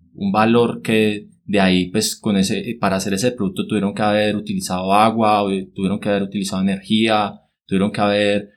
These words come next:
producido carbono, bueno, muchas cosas se derivan de cualquier cosa que nosotros compremos,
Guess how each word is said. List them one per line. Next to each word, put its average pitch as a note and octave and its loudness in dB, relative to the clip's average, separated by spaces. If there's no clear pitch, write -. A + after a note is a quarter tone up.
producido G2+ 2
carbono, G2+ 2
bueno, G#2 -2
muchas A#2 0
cosas C3 0
se A2+ 0
derivan G2+ 2
de F#2+ -2
cualquier F#2+ -2
cosa A#2 -2
que - -6
nosotros F#2+ -6
compremos, A#2 -2